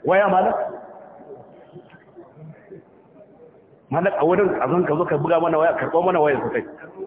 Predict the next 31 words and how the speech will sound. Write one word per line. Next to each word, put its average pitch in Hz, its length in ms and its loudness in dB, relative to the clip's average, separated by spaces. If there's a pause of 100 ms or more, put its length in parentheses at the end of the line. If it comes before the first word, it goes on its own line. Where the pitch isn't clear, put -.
(440)
An 143 100 0
agaji 165 340 0
ka 147 140 0
karɓi 123 180 -4
wayar. 139 220 2 (2250)
Karɓi 156 180 0
wayar, 185 240 4 (100)
karɓa, 180 240 2 (120)
ka 180 60 0
karɓa 175 280 0
aka 180 180 0
ce. - 120 -2 (1200)
Ka 151 80 0
karɓi 185 260 2
wayar 240 240 6
aka 196 240 0
ce, 175 80 0
ko 185 120 2
ba 220 100 0
za 208 100 2
ka 202 80 -4
karɓa 180 160 2
ba 180 100 2
ne, 165 80 -2
in 185 100 -2
ba 190 80 2
za 190 100 2
ka 185 100 -2
iya 180 160 2
ban 156 160 0
taso. 143 260 -2